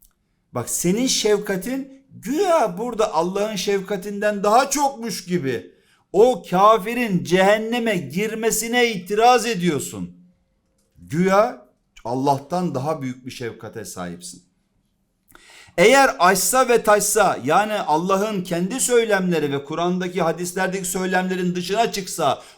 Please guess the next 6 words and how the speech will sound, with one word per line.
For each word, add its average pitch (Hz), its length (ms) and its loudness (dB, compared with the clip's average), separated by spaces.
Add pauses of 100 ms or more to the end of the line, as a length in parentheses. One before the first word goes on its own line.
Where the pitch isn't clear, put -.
(120)
o 254 180 4
şefkat 190 760 2 (400)
elbette 220 960 2 (180)
merhamet 202 1080 2
ve 180 140 0
şefkat 208 760 2